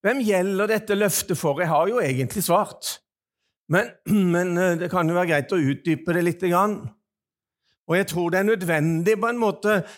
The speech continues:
ut ifra Galaterbrevets videre undervisning, så tror jeg det er nødvendig å, å utdype det litt grann. Hvem er løftet gitt til? Jo, selvfølgelig, det ble gitt til Abraham.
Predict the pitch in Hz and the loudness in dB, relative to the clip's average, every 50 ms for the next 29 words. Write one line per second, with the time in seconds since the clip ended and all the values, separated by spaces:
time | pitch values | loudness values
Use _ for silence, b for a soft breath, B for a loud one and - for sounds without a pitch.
0 | B B 185 190 - 185 190 139 160 180 185 190 196 190 175 160 151 - - 175 | B B 0 0 0 0 -2 -2 -2 -2 0 0 2 2 2 2 0 -2 -4 -4
1 | 151 160 165 165 180 165 180 190 202 175 151 131 143 139 156 165 160 165 170 160 | -2 0 0 0 0 0 0 0 0 0 0 0 0 0 2 0 0 0 0 0
2 | 160 147 123 - - 175 170 139 175 170 160 165 160 147 156 156 165 175 165 151 | 0 0 0 0 -2 -2 -2 -2 -2 -4 -2 0 0 2 2 0 -2 -2 0 0
3 | 151 135 131 135 131 127 135 151 165 180 208 190 165 B B B B B B 175 | 0 2 2 0 -2 -2 -2 0 0 0 0 0 -2 B B B B B B -2
4 | 185 220 208 202 170 151 139 127 - - - 151 143 143 139 - - 165 156 165 | 0 0 2 0 0 0 0 -2 -6 -6 -4 -2 -2 -2 -2 -4 -2 0 0 0
5 | 165 170 147 - - 185 185 190 185 190 214 196 B B B B B 165 139 208 | 0 -2 -2 -4 -2 0 0 0 0 0 -2 -6 B B B B B -4 -2 0
6 | 202 214 240 254 254 262 277 277 254 254 262 262 254 - - - 247 220 220 214 | 2 2 0 0 -2 -2 -2 0 0 2 2 0 0 -2 -2 -2 0 0 0 0
7 | 220 - 240 233 220 196 - B B B 214 226 - 247 226 - - 240 202 202 | 0 -2 0 0 0 0 -2 B B B 0 2 2 2 0 0 2 2 2 2
8 | 170 190 214 226 208 233 190 220 254 240 202 202 175 - 233 240 - 240 240 214 | 0 0 0 0 0 0 2 2 0 0 0 -2 -2 -2 -2 -2 0 0 0 0
9 | 170 156 170 175 175 208 262 277 247 - | 0 -2 -4 -2 0 0 0 0 -2 -4